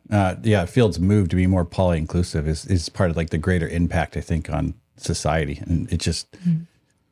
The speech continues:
Speaker 1: it opens up more possibilities for more relationship structures and makes it easier to find.
Speaker 2: Yeah. Yeah, it's really awesome 'cause there's overall as a society, I think we're getting much more poly-inclusive and, um, open-minded with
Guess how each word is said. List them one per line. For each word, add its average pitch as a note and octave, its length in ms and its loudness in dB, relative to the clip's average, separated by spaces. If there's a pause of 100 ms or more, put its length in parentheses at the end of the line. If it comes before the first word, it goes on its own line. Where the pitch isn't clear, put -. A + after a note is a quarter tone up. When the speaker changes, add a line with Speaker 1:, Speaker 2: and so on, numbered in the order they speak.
(200)
Speaker 1:
it - 100 -12
opens G#2+ 340 2
up G#2 120 0
more G2+ 120 4
possibilities D#2+ 760 -2 (140)
for F2 160 0
more E2 160 4
relationship D#2+ 500 0
structures D#2+ 460 -2
and E2 80 2
makes E2+ 180 2
it - 160 -2 (280)
easier E2+ 400 2
to - 180 -14
find. D#2+ 400 -2 (400)
Speaker 2:
Yeah. F#3 300 4 (240)
Yeah, F#3+ 200 4
it's A3 200 0
really A#3+ 200 6
awesome F#3 320 2
'cause G3 200 4
there's A3 360 4 (380)
overall B3+ 460 4
as G3 240 4
a F#3+ 80 4
society, A3 640 4
I G3+ 100 4
think G#3+ 220 0
we're G#3+ 80 4
getting G#3+ 400 4
much G3+ 260 2
more G#3 480 4
poly-inclusive G#3 1040 2 (100)
and, F3+ 400 2 (400)
um, F#3 200 4
open-minded G#3 680 4
with F3+ 240 0